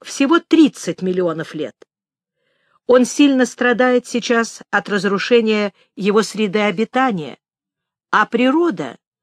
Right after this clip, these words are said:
не создала запасной модели, на которой можно было бы отработать и разведение,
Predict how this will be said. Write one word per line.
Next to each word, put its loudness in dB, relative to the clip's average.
не 2
создала 0
запасной -2
модели, 0
на -2
которой 2
можно 0
было 2
бы 2
отработать -2
и 0
разведение, 0